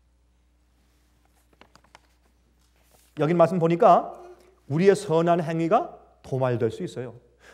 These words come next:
여러분, 이 저 에스겔서 십팔 장을 보시면 어떻게 돼 있어요? 의인이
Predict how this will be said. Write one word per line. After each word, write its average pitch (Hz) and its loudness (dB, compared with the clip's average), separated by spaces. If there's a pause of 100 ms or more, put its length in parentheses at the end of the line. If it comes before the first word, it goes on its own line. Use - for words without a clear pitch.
(100)
여러분, 233 2 (160)
이 190 -6
저 196 2 (160)
에스겔서 214 4
십팔 - -6
장을 196 0
보시면 208 -4
어떻게 165 -4
돼 151 0
있어요? 135 -8 (220)
의인이 294 6